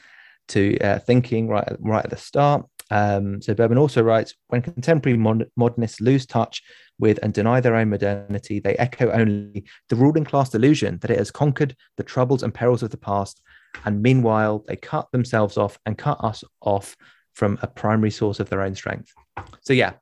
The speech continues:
so today talking about modernity, modernism, all th-, the good stuff like that. So just a little bit of, of an intro before bringing Alex and Phil back in. Uh, so Marshall Berman, who,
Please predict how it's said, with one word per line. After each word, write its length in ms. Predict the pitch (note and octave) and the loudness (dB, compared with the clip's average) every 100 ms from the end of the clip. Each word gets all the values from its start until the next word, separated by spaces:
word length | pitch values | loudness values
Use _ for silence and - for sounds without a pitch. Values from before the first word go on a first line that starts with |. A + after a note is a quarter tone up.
| _ | _
so 100 | A#2+ | -6
today 300 | A#2+ C#3+ C#3 | 0 2 2
talking 320 | D3 C3 A2+ | 0 -2 -2
about 340 | G#2+ G#2+ - _ _ _ _ - | 0 0 -2 _ _ _ _ -6
modernity, 640 | A2+ C3+ C#3 C3 C3+ C3 | 2 4 2 2 2 2
modernism, 800 | A#2+ A2 A2 A2 G#2 A2+ A2 A2 - _ _ _ _ _ _ - _ | 2 -2 0 0 2 0 2 -2 -8 _ _ _ _ _ _ -20 _
all 460 | A2+ G#2+ G#2+ G2+ - - | 4 6 4 0 -10 -20
th-, 120 | - | -14
the 160 | G#2 G2+ | -6 0
good 280 | G2+ G2 - - - - | 0 -2 -16 -20 -20 -20
stuff 380 | - G2+ - - | -8 -8 -8 -6
like 360 | G2+ F#2+ - - | -2 -2 -4 -2
that. 220 | G#2 - _ - - _ | -2 -2 _ -20 -20 _
So 160 | D3 | 0
just 200 | C#3 E3+ | 2 2
a 60 | D3 | -2
little 320 | C3 C3+ C3+ | 0 0 0
bit 120 | B2+ A#2+ A2+ | 2 0 0
of, 20 | A#2+ A2+ | -4 -4
of 120 | G#2+ | -2
an 80 | A2 | 0
intro 320 | C3 C3 C#3+ | 0 0 -2
before 340 | C3+ A#2+ G#2+ G2+ | -2 -4 -4 -2
bringing 480 | G#2 G#2 G2 G2+ - | -2 -2 -4 -6 -8
Alex 240 | F#2+ G2 - | -8 -8 -8
and 120 | G2 | -6
Phil 300 | G#2 G#2 G2+ _ _ _ _ _ | -4 -4 -6 _ _ _ _ _
back 300 | - A2+ - | -10 -10 -2
in. 280 | B2 B2 A#2+ | 2 2 2
Uh, 400 | - G#2 G#2 G2+ | 0 0 0 -2
so 160 | - B2+ | 0 2
Marshall 320 | C#3+ C#3+ C#3 | 4 4 2
Berman, 480 | C#3+ C#3+ C#3 C#3 C3 | 4 4 2 -2 -6
who, 280 | B2 G#2+ | -6 -6